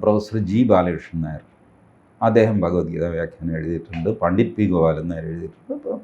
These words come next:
എത്രയോ പേര് ഇപ്പോഴും, ആ, നോക്കൂ, ഒരു കൺസർവേറ്റീവ് എസ്റ്റിമേറ്റ് എടുത്താൽ ഒരു അയ്യായിരം കൊല്ലം മുമ്പാണ്, അയ്യായിരം കൊല്ലം, ആ, ബി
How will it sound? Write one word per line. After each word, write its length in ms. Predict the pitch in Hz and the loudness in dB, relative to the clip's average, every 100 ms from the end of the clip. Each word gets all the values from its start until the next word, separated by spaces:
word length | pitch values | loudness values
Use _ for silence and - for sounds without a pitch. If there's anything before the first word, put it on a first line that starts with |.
| - _ _ _ 175 175 | -16 _ _ _ 4 4
എത്രയോ 680 | 175 - - 202 190 175 151 - | 4 -4 2 4 6 6 4 2
പേര് 260 | 85 80 - - _ _ _ _ _ _ - 120 | -6 -10 -12 -20 _ _ _ _ _ _ 0 0
ഇപ്പോഴും, 480 | - - 185 180 175 151 113 | 2 4 6 6 2 4 4
ആ, 20 | 110 92 101 98 | 4 0 -6 -6
നോക്കൂ, 260 | 98 95 87 95 | -6 -6 -4 -4
ഒരു 120 | 92 98 - _ _ _ _ 117 | -4 -6 -12 _ _ _ _ -2
കൺസർവേറ്റീവ് 800 | 113 110 143 139 143 107 143 120 - 101 | 0 4 4 6 2 2 -2 -2 -6 -8
എസ്റ്റിമേറ്റ് 520 | - 98 95 90 92 | -4 -2 -2 -2 -6
എടുത്താൽ 340 | 90 - 87 78 87 - _ _ _ _ _ 107 | -6 0 0 0 -6 -16 _ _ _ _ _ 6
ഒരു 120 | 104 107 - | 6 6 4
അയ്യായിരം 420 | 110 123 123 127 117 | 6 8 6 4 0
കൊല്ലം 240 | 98 85 90 | 0 -2 -4
മുമ്പാണ്, 420 | 87 85 82 85 82 - _ _ _ _ - | -6 -6 -6 -8 -10 -18 _ _ _ _ -10
അയ്യായിരം 360 | 85 85 92 107 | -2 2 2 2
കൊല്ലം, 260 | 98 95 98 - - _ _ _ _ - | 0 -2 -2 -4 -10 _ _ _ _ 0
ആ, 20 | 90 92 95 | 2 2 2
ബി 100 | 98 | 4